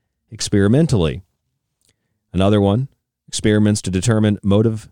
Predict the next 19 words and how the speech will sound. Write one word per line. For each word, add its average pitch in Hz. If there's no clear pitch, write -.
spread 104
of 110
influenza 117
by 82
Milton 104
J. 98
Rosenau, 90
medical 107
doctor, 76
Boston. 98
Two 95
interesting 87
little 80
pieces 82
of 82
information. 87
But 92
here's 185
a, 92